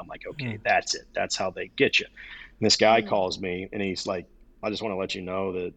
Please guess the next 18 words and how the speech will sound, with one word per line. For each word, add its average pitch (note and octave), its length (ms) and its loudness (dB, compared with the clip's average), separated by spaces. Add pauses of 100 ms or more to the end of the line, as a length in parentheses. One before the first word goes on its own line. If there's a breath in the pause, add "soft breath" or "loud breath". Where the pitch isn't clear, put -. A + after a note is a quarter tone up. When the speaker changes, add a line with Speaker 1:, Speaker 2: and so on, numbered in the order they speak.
(100)
Speaker 1:
I G2 160 2
only F2+ 340 -4
deal F2+ 300 -2
with F2 220 -4
fifty F#2+ 360 -4
million F2+ 280 -6
dollar F#2 260 0
companies G2+ 400 -4
and F2+ 100 -12
above." F#2 340 0
And E2+ 80 -6
I'm F2 100 -8
like, E2+ 180 -10
"Well, F2+ 340 -8
we're G2 100 0
not D#2+ 220 0
that." F2 280 2
So F2 220 2